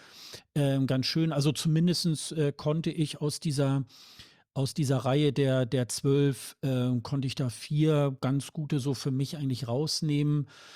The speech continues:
Da war noch eine Band, die, da hab ich so gedacht, ach ja, das ist so ein bisschen Feu aux Flammes auf Portugiesisch irgendwie. Das war die, das war so eine achtziger Jahre Band, auch so in so ganz bunten Farben und so weiter. Ähm, das fand ich jetzt nicht so, aber,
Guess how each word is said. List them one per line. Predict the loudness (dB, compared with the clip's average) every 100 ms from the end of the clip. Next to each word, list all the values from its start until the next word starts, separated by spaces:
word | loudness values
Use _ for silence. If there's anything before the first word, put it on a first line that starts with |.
| -10 -4
Da | 4
war | 6
noch | 4 4
eine | 4 4
Band, | 4 4 4 4
die, | 4 4 2 -2
da | 0 0
hab |
ich | 0
so | 2
gedacht, | 2 2
ach | 2 2
ja, | 2
das | 0 0
ist | -2
so | 0
ein |
bisschen | 0 0 0
Feu | 2 0
aux | 2
Flammes | 0 2 2
auf | 2 -2
Portugiesisch | 0 0 0 0 0 0 0 0
irgendwie. | 2 2 2
Das | 0 0
war | 0
die, | 0
das | 0 0
war | 0
so | 2
eine | 2
achtziger | 0 -4 -2 2
Jahre | 2 2 2 0
Band, | 2 2 0
auch | -2
so | 0
in | 0
so | 0
ganz | -2 -2
bunten | 0 0 2 -2
Farben | -2 -4 -4 -2 0
und | 0 -2
so | -2
weiter. | -2 0 -2 -2 -14 -18 -16 -18 -4
Ähm, | 0 2 4 2
das | 0
fand | -2 -2
ich | 0
jetzt | -2 0
nicht | -2 0
so, | 0 0 0
aber, | 0 0